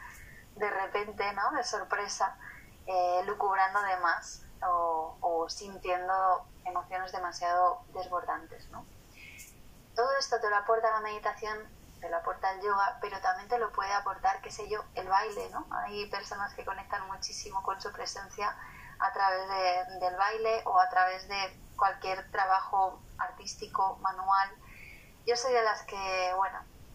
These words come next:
mm, siempre invito a que las, las almas descubran cuál es su forma más fácil de, de, de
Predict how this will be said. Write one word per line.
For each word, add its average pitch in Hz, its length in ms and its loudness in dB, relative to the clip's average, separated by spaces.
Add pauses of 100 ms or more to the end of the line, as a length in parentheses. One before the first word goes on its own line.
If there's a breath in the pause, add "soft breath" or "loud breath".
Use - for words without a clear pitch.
mm, - 1080 -16
siempre 226 380 0
invito 220 380 0
a 214 80 2
que 190 140 -8
las, 190 840 -4 (460)
las - 260 -2
almas 214 460 0
descubran 220 640 -2 (220)
cuál 214 280 4
es 233 120 2 (160)
su 208 120 -8
forma 226 540 4
más 202 240 -4
fácil 214 500 0
de, 185 420 -2
de, 480 360 -8
de - 120 -6